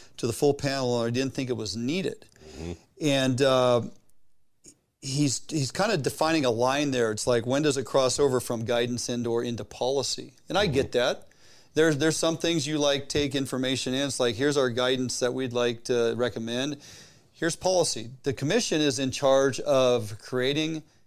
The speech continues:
Speaker 1: and giving policy, which gives
Speaker 2: Mm-hmm.
Speaker 1: direction to the director, who then bestows that down into the fish and, and, and game, right?
Speaker 2: Mm-hmm.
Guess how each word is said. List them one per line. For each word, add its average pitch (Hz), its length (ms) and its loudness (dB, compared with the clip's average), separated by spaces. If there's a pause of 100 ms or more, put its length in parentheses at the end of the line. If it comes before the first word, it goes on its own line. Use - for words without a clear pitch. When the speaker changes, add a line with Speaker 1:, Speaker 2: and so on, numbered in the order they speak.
(300)
Speaker 1:
and 117 580 -2 (480)
giving 127 320 0
policy, - 640 -2 (300)
which 123 200 -4
gives 139 200 0
Speaker 2:
Mm-hmm. 101 120 -6
Speaker 1:
direction 147 380 0
to - 100 -6
the 135 100 -4
director, 123 640 0 (240)
who 131 140 -6
then 139 180 0
bestows 131 380 2
that 123 180 2
down 123 220 0
into 120 340 -6
the 117 80 -4
fish 117 260 -6
and, 110 360 -10
and, 113 240 -8
and 110 220 -10
game, 110 240 -6
right? 113 320 -8
Speaker 2:
Mm-hmm. 82 300 -4